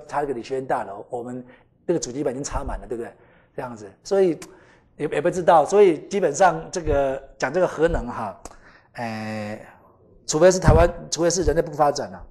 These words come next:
好，我们常讲说反应炉，反应炉，反应炉啊，什么是反应炉呢？反应炉基本上我们讲说基本，哎，有，有几种，一个叫清水式反应炉，我们叫做 light water reactor，就是什么？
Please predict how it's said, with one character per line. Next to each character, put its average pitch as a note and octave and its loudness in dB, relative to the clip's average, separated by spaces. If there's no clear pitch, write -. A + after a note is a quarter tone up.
好， - 6
我 F#3 4
们 A#3 4
常 C4+ 8
讲 A3 6
说 C4+ 6
反 D#3+ 2
应 A3+ -2
炉， F3+ 0
反 D#3 0
应 G3+ -4
炉， D#3+ -2
反 C3+ -4
应 E3 -6
炉 A2 -8
啊， - 2
什 D#3 0
么 C#3+ -8
是 F3 0
反 B2 -6
应 D3 -10
炉 G2+ -14
呢？ G2 -18
反 G#3+ 8
应 C#4 4
炉 A3 6
基 C4+ 0
本 F3 6
上 A3+ 4
我 D#3+ 0
们 E3 -4
讲 C#3+ -2
说 G#3+ 2
基 A3 -2
本， D#3 0
哎， D#3 -8
有， E3+ 0
有 E3 -2
几 F3+ -2
种， D#3 0
一 F3+ 0
个 F3+ 2
叫 - -2
清 A#3 -4
水 A#2 -8
式 D#3+ -8
反 - -14
应 B2+ -12
炉， - -20
我 C3+ -8
们 C#3+ -8
叫 F#3+ 6
做 F#3+ 6
light F#3 6
water F3+ 2
reactor， C3+ -6
就 D#3 -6
是 - -6
什 - -14
么？ G2 -14